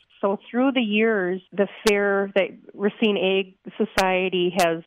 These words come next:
done really a wonderful job of not only increasing the number of buildings that are now used for the fair, but also how much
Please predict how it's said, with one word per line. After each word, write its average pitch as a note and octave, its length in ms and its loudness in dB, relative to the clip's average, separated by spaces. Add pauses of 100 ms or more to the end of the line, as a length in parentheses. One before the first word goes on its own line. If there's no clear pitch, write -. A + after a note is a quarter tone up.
done G3+ 160 0
really G3 340 -2
a E3+ 80 2
wonderful F#3 460 -2
job F3 380 0 (100)
of E3+ 240 -2 (320)
not G#3+ 260 2
only A3+ 240 -2
increasing G#3 680 -2
the F#3 80 0
number F3+ 280 0
of E3+ 140 -6
buildings A3+ 520 0
that B3 120 2
are A#3+ 340 -2 (440)
now G#3 300 0
used A#3 500 -4
for A#3 100 2
the A3 100 2 (120)
fair, G#3 220 2
but F#3 160 -2
also F#3+ 800 0 (360)
how G#3+ 140 0
much G3 200 -2